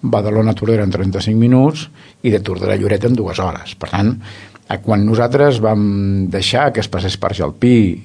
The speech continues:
i, i vam arribar a acords amb la Generalitat i amb Abertis i amb el Ministeri de Foment, home, sabíem que això servia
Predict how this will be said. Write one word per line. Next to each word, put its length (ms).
i, 280
i 40
vam 180
arribar 300
a 40
acords 400
amb 100
la 80
Generalitat 640
i 100
amb 340
Abertis 560
i 20
amb 120
el 80
Ministeri 320
de 60
Foment, 460
home, 160
sabíem 680
que 120
això 180
servia 640